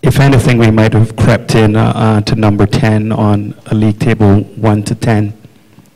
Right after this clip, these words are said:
So my job was to write all the policies and procedures,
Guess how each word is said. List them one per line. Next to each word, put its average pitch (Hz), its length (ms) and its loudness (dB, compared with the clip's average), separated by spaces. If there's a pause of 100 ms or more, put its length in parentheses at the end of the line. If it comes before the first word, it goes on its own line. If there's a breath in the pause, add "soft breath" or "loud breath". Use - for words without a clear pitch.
(1000 loud breath)
So - 200 0
my 147 160 4
job 143 320 2
was 123 240 2
to 123 120 2
write 120 320 2
all 127 240 2
the 120 80 2
policies 113 680 0
and 113 380 -2 (160)
procedures, 113 800 0